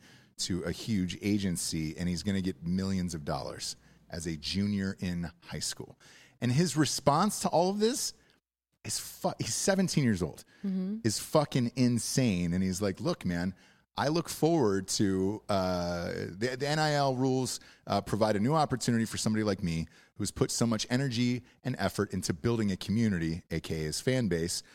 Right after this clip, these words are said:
Speaker 1: Uh, I'm excited to be the first high school athlete to make this move. I love to hoop,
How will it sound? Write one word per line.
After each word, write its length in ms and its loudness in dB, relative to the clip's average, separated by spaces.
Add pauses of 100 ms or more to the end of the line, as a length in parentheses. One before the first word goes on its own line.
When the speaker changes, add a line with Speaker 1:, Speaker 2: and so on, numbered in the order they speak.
(240)
Speaker 1:
Uh, 200 -4
I'm 120 -2
excited 320 2
to 60 -4
be 80 2
the 80 0
first 240 -2
high 100 2
school 260 -4
athlete 360 0
to 80 -2
make 200 0
this 160 -8
move. 380 2 (380)
I 80 -2
love 180 2
to 80 2
hoop, 260 2